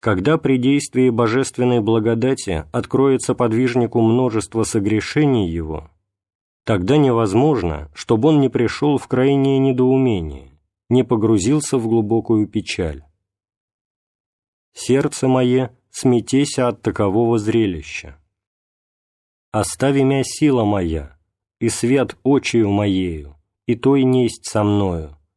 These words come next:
яко лядвия моя наполнившаяся поруганий, то есть деятельность моя исполнилась преткновений от навыка к греху, влекущего насильно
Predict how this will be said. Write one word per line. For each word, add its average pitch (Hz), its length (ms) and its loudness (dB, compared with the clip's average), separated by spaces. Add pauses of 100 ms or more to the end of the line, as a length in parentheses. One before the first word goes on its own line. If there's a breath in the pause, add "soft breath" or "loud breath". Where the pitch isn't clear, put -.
(160)
яко 123 360 2
лядвия 127 500 2
моя 123 300 0
наполнившаяся 120 840 -2
поруганий, 107 800 -2 (580)
то 123 100 2
есть 104 280 2
деятельность 131 720 0
моя 120 460 -2 (220)
исполнилась 139 720 0
преткновений 123 960 0 (240 soft breath)
от 120 180 -2
навыка 127 420 2
к 113 80 -4
греху, 107 580 -2 (420)
влекущего 123 680 2
насильно 139 680 0